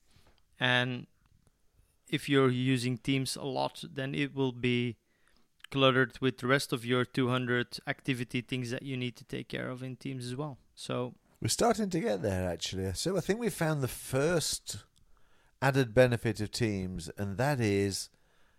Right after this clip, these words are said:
Speaker 1: It's not mail. <laughs> Yeah. Mm-hmm.
Speaker 2: That's true, and we
Speaker 1: Yeah.
Speaker 2: did hear a lot of that at, uh, Ignite, where people were going, "Hey, we'll move away from mail and we'll, we'll do,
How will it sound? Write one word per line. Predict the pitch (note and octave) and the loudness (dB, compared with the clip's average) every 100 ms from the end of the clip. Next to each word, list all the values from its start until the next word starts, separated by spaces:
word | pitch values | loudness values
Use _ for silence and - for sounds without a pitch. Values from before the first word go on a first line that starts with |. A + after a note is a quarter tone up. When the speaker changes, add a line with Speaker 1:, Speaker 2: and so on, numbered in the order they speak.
| _ _ _ _ - | _ _ _ _ -8
Speaker 1:
It's | C3+ - | -6 0
not | B2+ B2 | 0 0
mail. | B2 A#2+ A#2 A#2 _ - - - - - _ - | -2 -2 -2 -8 _ -20 -20 -20 -20 -20 _ 0
<laughs> | B4 C5 F#4 - A#3 - F#3 - - A3+ - - - - A3+ - A#3 - - - - - - - B3 C4+ - | 0 6 4 12 12 12 10 10 12 12 12 10 10 10 8 10 6 8 4 4 -4 -4 -2 -2 0 4 4
Yeah. | D#3+ C#3+ D3 - - - - - | 6 10 10 8 -2 -6 -6 0
Mm-hmm. | D#3+ F3 D#3+ E3 E3 - - - - _ - C3 C3 B2+ A#2 | 4 6 8 8 6 6 4 2 -20 _ -6 -4 -4 -6 2
Speaker 2:
That's | E3 F3 | 4 6
true, | - F3 D3+ | 8 8 10
and | B2+ C#3 | 8 8
we | C#3+ | 10
Speaker 1:
Yeah. | C#3+ D3+ | 12 12
Speaker 2:
did | |
hear | D3+ D3 | 10 10
a | |
lot | C#3 C3+ | 8 8
of | B2+ | 8
that | B2 - | 6 4
at, | A#2+ G2+ B2+ | -2 0 4
uh, | A#2 A2 G#2+ | 6 8 6
Ignite, | A2 G#2 A2 G#2 G2 | 4 0 0 0 0
where | G2+ G2+ | -2 -2
people | A2+ G2+ | -4 -8
were | G2 | -8
going, | F#2+ G2+ G2 | -2 0 0
"Hey, | G#2+ A2 G#2 F#2+ - - - - | 0 0 0 -4 -12 -20 -16 -8
we'll | G#2 | -2
move | A2+ G#2 | -2 0
away | G#2 G#2 | 0 -2
from | G#2 F#2+ F#2+ F#2 | -4 -10 -10 -14
mail | - G2+ G#2 G2 F#2+ | -6 -2 0 0 0
and | F#2 F#2 | -2 -2
we'll, | F#2 F#2 - | -2 -2 -2
we'll | F#2+ F#2 F2+ | -2 -2 -4
do, | E2+ F#2 F2+ F2 E2 | -4 -4 -4 -6 -8